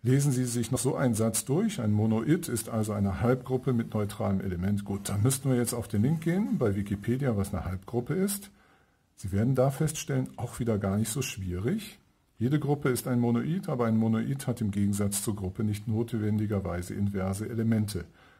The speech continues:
Gruppen, das können Sie nachlesen, auch wieder unter Wikipedia, haben noch neutrale, ähm, inverse, sorry, inverse Elemente. Aber wenn Sie damit ausgerüstet sind und sich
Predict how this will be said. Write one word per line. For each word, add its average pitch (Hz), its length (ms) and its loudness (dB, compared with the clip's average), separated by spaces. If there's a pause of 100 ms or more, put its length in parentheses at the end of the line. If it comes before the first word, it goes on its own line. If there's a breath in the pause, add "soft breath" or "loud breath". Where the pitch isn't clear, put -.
(140 loud breath)
Gruppen, 139 500 2
das 107 200 0
können 110 200 2
Sie 95 140 0
nachlesen, 131 800 0
auch 104 340 -2
wieder 110 180 -2
unter 104 260 -2
Wikipedia, 101 560 -2
haben 101 120 2
noch 101 180 0
neutrale, 104 840 0 (500 loud breath)
ähm, 98 320 4
inverse, 113 480 2
sorry, 104 540 0
inverse 110 680 0
Elemente. 98 600 -2 (960 soft breath)
Aber 113 200 0
wenn 117 140 6
Sie 104 100 2
damit 175 360 2
ausgerüstet 131 680 -2
sind 90 320 -4
und 110 160 -4
sich 104 400 -6